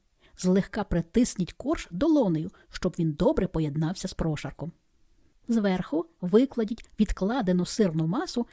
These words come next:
і змастіть нею поверхню пляцка тонким шаром.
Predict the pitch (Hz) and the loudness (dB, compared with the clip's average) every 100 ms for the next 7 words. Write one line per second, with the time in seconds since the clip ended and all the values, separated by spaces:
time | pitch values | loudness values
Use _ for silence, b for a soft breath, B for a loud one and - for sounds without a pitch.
0 | b 226 190 185 180 - 190 170 208 339 | b 0 2 2 0 -2 0 2 2 4
1 | 220 - 156 175 - - 185 160 156 - | 2 0 -2 -2 -2 -2 -2 -2 -2 -4
2 | 151 - 240 349 - 233 - 165 151 160 | -8 2 4 4 2 0 0 -2 -2 -6